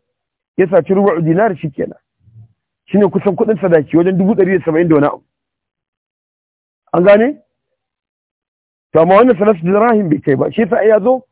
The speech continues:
cikin sunan na, na Imam Nasa'i, ya saci kwai a yanke hannun saboda kwai.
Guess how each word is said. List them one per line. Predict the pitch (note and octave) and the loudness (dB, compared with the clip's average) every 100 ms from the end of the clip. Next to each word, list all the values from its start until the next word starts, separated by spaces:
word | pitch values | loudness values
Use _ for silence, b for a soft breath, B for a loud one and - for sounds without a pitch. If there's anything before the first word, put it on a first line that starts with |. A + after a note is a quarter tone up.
| _ _ _ _ | _ _ _ _
cikin | - G3+ | -6 -4
sunan | G#3+ G#3+ F#3+ F3 F3 F3 | 0 -2 0 -2 -4 -2
na, | F#3 F#3 | 0 2
na | F#3+ | 0
Imam | F#3+ F#3+ E3+ | 2 0 0
Nasa'i, | D#3+ - G3 G3+ - _ _ _ _ - | -4 -2 -2 -2 -10 _ _ _ _ -2
ya | E3 | 2
saci | E3+ D#3+ E3+ | 2 2 0
kwai | G3+ A#3 A#3+ | 0 2 2
a | F3+ F3+ | 0 -2
yanke | E3+ | 0
hannun | E3+ F#3 E3+ | -2 0 -2
saboda | E3+ E3 C3 | 0 0 0
kwai. | E3+ C3+ | 0 -2